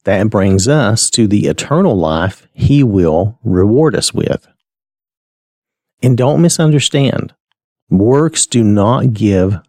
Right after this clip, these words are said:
salvation. Instead, his grace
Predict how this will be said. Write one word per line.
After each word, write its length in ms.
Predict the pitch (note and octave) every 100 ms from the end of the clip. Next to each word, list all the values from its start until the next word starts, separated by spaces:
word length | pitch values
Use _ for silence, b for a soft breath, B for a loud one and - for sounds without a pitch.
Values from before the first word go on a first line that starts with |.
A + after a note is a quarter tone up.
| _
salvation. 1080 | - - F#2+ F2 E2+ F#2 A2+ A#2+ - - - _ _ _ _ _ _ _ _ _ -
Instead, 800 | - - - E3 D3 - - _ _ _ _ _ _
his 340 | - G#2 A2 G2+
grace 920 | A2+ B2+ F3+ A3+ - - - - -